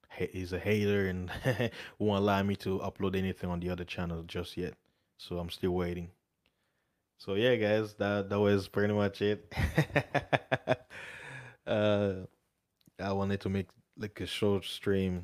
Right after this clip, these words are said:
about this subject. It was on my mind. And now that I made a stream about it, I can forget about it now. <laughs> It can just go away.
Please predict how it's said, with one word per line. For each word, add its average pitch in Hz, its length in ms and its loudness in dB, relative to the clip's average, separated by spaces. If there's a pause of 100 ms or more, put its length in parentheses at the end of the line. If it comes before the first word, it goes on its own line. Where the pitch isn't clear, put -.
(140)
about 90 280 -2
this 90 320 -8
subject. 87 480 -4
It 90 80 -4
was 90 180 -2
on 87 100 -2
my 87 120 -4
mind. 87 400 -4 (800)
And 90 200 -4
now 101 140 4
that 101 180 4
I 95 80 4
made 101 280 6
a 98 40 2
stream 117 280 2
about 107 260 8
it, 107 80 8
I 107 60 0
can 92 160 -2
forget 104 340 4
about 90 320 4
it 87 80 0
now. 85 260 -4 (100)
<laughs> - 200 -4
It 120 540 6
can 104 260 4
just 104 220 -8
go 110 180 6
away. 104 340 2